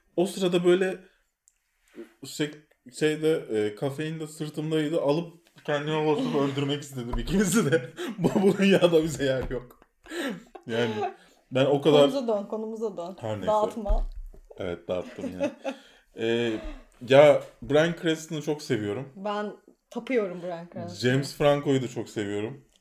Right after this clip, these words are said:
Speaker 2: Bu filmde daha çok sevdim ya. Ya fragmanda
Speaker 1: Yani
Speaker 2: böleceğim seni hep.
Speaker 1: ya şeyden sonra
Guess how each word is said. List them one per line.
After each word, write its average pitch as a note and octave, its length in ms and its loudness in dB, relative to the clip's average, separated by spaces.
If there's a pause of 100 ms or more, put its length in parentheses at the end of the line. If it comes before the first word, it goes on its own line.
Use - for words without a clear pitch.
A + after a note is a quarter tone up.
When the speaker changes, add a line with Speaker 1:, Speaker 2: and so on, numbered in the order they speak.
(340)
Speaker 2:
Bu C4 60 -10
filmde E4 200 -6
daha F4 220 0
çok E4 180 -8
sevdim F#3+ 400 -6
ya. A3+ 280 -12
Ya A#3+ 160 -2
fragmanda D4 840 4 (460)
Speaker 1:
Yani - 200 0
Speaker 2:
böleceğim C#4 400 0
seni A#3 220 -6
hep. G#3 140 -10 (160)
Speaker 1:
ya C3+ 180 6
şeyden D#3+ 420 2
sonra F3+ 480 2